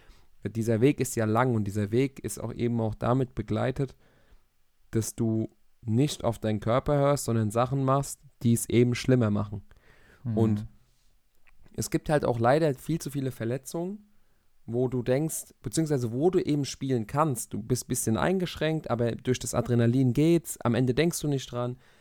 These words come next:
Speaker 1: Und
Speaker 2: Ja, ja.
Speaker 1: in, in Summe machst du es einfach nur schlimmer. Und ich
Speaker 2: Ja.
Speaker 1: find, deswegen muss man ganz klar unterscheiden, es gibt zwei Arten von Verletzungen. Und die schwereren sind meistens die dankbareren, weil sie einfacher zu handeln sind.
Speaker 2: Mhm.
Speaker 1: Und die,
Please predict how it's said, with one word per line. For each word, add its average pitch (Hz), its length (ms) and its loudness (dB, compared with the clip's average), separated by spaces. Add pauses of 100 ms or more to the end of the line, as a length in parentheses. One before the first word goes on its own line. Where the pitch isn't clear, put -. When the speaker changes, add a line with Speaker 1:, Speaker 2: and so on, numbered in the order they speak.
(140)
Speaker 1:
Und 120 280 -2 (100)
Speaker 2:
Ja, 147 80 -12
ja. 143 300 -10
Speaker 1:
in, 123 220 0
in 127 160 -2
Summe 185 220 2
machst 160 260 2
du 156 40 -2
es 139 100 -4
einfach 139 300 0
nur 120 140 2
schlimmer. 113 440 4 (500)
Und 123 220 -4 (140)
ich - 100 -6
Speaker 2:
Ja. 160 40 -6
Speaker 1:
find, 143 140 -2
deswegen 156 280 -2
muss 160 160 0
man 135 200 0
ganz 165 280 0
klar 151 160 2
unterscheiden, 139 540 0
es 131 120 -6
gibt - 180 -4
zwei - 280 2
Arten 147 300 2
von 151 180 2
Verletzungen. 156 600 -2 (520)
Und 117 300 4 (160)
die 113 80 -6
schwereren 143 580 2
sind 123 240 -2
meistens 123 520 2
die 113 100 -2
dankbareren, 143 720 4
weil 117 140 4
sie 117 100 -2
einfacher 113 360 -2
zu 113 140 -4
handeln 139 380 2
sind. 151 260 -4 (720)
Speaker 2:
Mhm. 117 120 -2
Speaker 1:
Und 110 180 6
die, 113 260 4